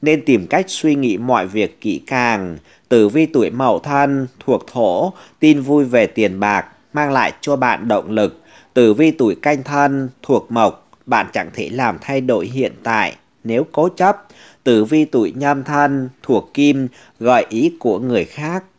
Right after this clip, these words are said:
có ý nghĩa đối với bạn. Về đánh giá của bạn tuổi Thân trong ngày thứ hai này, sự nghiệp bốn sao, tài lộc năm sao, sức khỏe bốn sao,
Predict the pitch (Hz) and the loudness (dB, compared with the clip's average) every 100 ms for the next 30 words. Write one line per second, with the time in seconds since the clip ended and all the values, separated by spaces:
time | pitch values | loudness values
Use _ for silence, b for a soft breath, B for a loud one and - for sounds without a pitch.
0 | _ - 120 135 135 170 143 80 117 113 | _ 2 2 2 -2 -2 -4 -4 0 0
1 | 135 127 151 139 120 101 - _ _ _ | 0 -2 0 0 0 -2 -8 _ _ _
2 | _ b b b b _ 135 120 156 147 | _ b b b b _ 4 4 2 0
3 | 139 190 - 123 127 101 92 160 151 139 | 0 0 0 0 0 -2 -4 -4 -2 -2
4 | 156 131 98 127 160 170 147 135 117 92 | 0 -2 -4 -6 -6 -2 -2 0 2 0
5 | 80 - _ - 117 104 104 101 - _ | -2 -10 _ -6 -4 -2 -2 -2 -4 _
6 | _ - 123 107 165 165 151 139 131 123 | _ -8 -2 -2 -2 -4 -2 2 0 -2
7 | _ - 120 101 101 98 - _ _ - | _ -4 -2 0 0 -2 -4 _ _ -8
8 | 139 135 - 147 139 131 123 B B - | -6 -6 -8 -4 0 0 -2 B B -8
9 | - 190 - - 131 95 127 160 _ - | -6 -6 -8 -4 -2 0 -2 -4 _ -4
10 | 107 127 160 156 139 131 120 | -2 -2 -4 -4 0 0 0